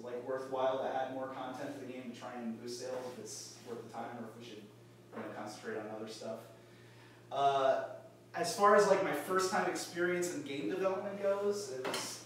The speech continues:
pretty complex, but I discovered that there's a lot of tools that make it easier, like these, like, Photoshop automation, and I was mentioning earlier, Hazel's another great piece of software. Uh, that's a Mac-only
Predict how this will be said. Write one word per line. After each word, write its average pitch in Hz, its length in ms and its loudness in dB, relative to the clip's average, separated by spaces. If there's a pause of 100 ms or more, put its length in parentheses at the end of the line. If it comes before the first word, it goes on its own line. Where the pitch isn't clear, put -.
(140)
pretty 185 240 -2
complex, - 880 2 (640)
but 135 420 4 (240)
I 139 80 -8
discovered 139 520 0
that 135 80 -6
there's 127 160 -4
a 123 100 -4
lot 123 180 0
of - 80 -6 (180)
tools 143 280 -6
that 170 240 0
make - 100 -2
it - 240 -2
easier, 143 380 -4
like 113 140 -2 (180)
these, - 180 -6
like, - 320 2
Photoshop - 540 -2
automation, 120 560 -6 (160)
and 101 320 -6 (360)
I - 60 -4
was - 140 -4
mentioning 123 360 -6
earlier, 127 420 2 (100)
Hazel's 131 460 -2
another 120 380 -4 (160)
great 120 440 -4
piece 123 160 -12
of 120 60 -12
software. 123 640 -4 (360)
Uh, 110 160 -4
that's 127 200 0
a - 80 -2
Mac-only 120 800 -6